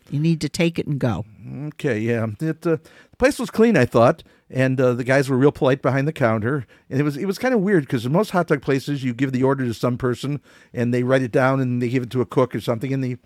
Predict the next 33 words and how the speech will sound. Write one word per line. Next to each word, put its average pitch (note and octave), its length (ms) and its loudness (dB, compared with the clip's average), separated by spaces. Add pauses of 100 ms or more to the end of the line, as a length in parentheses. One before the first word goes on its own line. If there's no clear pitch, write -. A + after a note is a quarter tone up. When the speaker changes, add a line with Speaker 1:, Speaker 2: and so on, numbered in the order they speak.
(240)
Speaker 2:
they A2+ 100 -6
fill B2+ 220 0
the B2+ 180 -2
order. A2+ 340 0 (280)
This - 160 -2
place, D3 420 0 (140)
Speaker 1:
One-stop E3+ 540 0
Speaker 2:
uh, - 20 -8
Speaker 1:
shopping. C#3 520 -2
Speaker 2:
<laughs> - 40 0
Yeah, G3 240 8 (260)
it D3+ 60 -6
was, - 200 -8 (220)
I C#3 60 -8
guess F#3 180 0
that, D#3 220 0
that, C3+ 280 -6
so C#3 100 2
they C3 100 -2
can B2 120 -6
serve D#3 280 -2
a - 20 -2
lot A#2 240 0
of G#2+ 80 -4
hot B2+ 220 -4
dogs. A2 340 -8 (400)
And C#3 160 -4
by C#3+ 120 -4
not F#3+ 200 2
having F#3 220 -2
a D#3 40 0
natural D#3 400 -2
casing, C3 600 -4